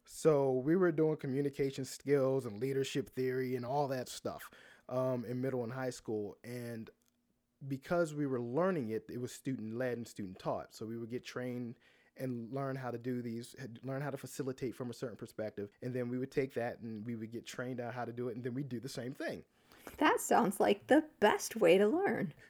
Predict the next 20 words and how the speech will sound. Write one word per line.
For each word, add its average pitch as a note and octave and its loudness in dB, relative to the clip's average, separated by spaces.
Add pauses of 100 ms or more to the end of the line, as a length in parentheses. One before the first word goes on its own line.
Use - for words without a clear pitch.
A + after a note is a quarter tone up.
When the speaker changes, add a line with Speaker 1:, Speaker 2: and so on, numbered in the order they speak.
(140)
Speaker 1:
Oh, C4 12
it B3 12
was A3+ 8
amazing. F#3+ 8
I F#3 6
mean, A#3+ 4
we A#3+ 6
lobbied F3+ 4
for, E3 2
uh, C3+ 4
we F#3 -2
lobbied F3 2
the F3 -2
state D#3+ 4
on D#3+ 2
youth C3+ 4
issues, E3+ 2
youth D3 0
laws. D#3 4 (380)
So F3 8